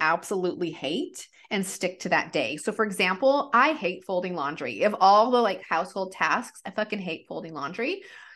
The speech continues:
So I do fold my laundry and put it away. Um, and I also fold it with cardboard flaps, which I will put a link how to do that in the show notes,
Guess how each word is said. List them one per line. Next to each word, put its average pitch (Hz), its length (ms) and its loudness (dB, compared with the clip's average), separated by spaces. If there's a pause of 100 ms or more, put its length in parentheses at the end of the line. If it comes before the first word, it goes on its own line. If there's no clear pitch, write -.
So 226 580 6
I 202 120 4
do 196 160 -2
fold 226 320 -2
my 240 120 2
laundry 240 320 0
and 247 100 -6
put 269 100 -4
it 254 100 -2
away. 254 340 2 (600)
Um, 175 580 6 (560)
and 202 200 4
I 190 140 4
also 208 460 2 (100)
fold 202 260 -2
it 214 360 0
with 220 240 -4
cardboard 277 760 2 (140)
flaps, 370 420 2
which 262 140 -4
I 220 100 2
will 214 120 -4
put 233 200 -6
a 226 80 -4
link 214 300 -6
how - 160 -2
to 208 100 -4
do 208 160 -8
that 226 240 0
in 214 80 -4
the 208 80 -8
show 214 240 -4
notes, 339 420 -2